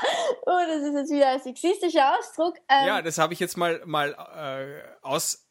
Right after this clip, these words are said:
Speaker 2: äh, von mir gegeben, damit du was Gescheites drauf sagst, ja?
Speaker 1: Ähm,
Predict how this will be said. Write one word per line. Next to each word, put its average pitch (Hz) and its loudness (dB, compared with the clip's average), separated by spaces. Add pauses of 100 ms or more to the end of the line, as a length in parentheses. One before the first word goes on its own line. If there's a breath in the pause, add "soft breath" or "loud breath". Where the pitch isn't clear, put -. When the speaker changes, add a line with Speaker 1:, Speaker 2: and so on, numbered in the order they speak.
Speaker 2:
äh, 156 -4
von 160 -2
mir 170 0
gegeben, 220 -2
damit 190 -4
du 202 -4
was 175 -2
Gescheites - -4
drauf 202 -6
sagst, - -6
ja? 123 -10 (1300 loud breath)
Speaker 1:
Ähm, 359 4